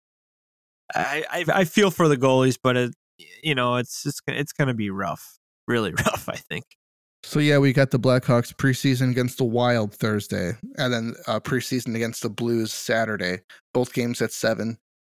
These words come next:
Speaker 2: and then the Blackhawks versus the Avalanche is at eight thirty next Wednesday. So we'll see how these last two games go. We'll break those down, you know, just kind of what happens, see if there's any line changes at all.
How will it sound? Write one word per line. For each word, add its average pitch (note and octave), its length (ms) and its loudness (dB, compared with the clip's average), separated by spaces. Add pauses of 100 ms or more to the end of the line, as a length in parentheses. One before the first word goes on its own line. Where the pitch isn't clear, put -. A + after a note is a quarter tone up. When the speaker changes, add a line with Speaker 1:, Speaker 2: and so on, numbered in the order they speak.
(280)
Speaker 2:
and A2+ 260 0
then A2+ 140 0
the A2+ 160 -2
Blackhawks A2 500 -4
versus - 220 -6
the - 120 -6
Avalanche A2 420 -2
is A2 80 -6
at G#2+ 140 -4
eight A#2+ 240 -2
thirty A2+ 360 0
next A2 380 -4
Wednesday. G#2+ 760 -2 (580)
So F#3+ 160 8
we'll F#3 120 10
see - 140 6
how A3 80 10
these G3 240 6
last D#3 460 8
two E3+ 160 8
games D3 340 8
go. B2 420 6 (120)
We'll D3 160 4
break C3+ 240 0
those B2 240 2
down, A#2+ 520 0
you C#3 80 -2
know, A#2+ 120 2
just A#2+ 260 -4 (140)
kind B2+ 160 2
of A2+ 80 -2
what B2 280 0
happens, A#2+ 420 0
see - 120 -4
if A2+ 80 -2
there's A#2+ 160 -2
any A#2 160 2
line A2 300 0
changes A2 400 -2
at A#2 80 0
all. G#2+ 320 0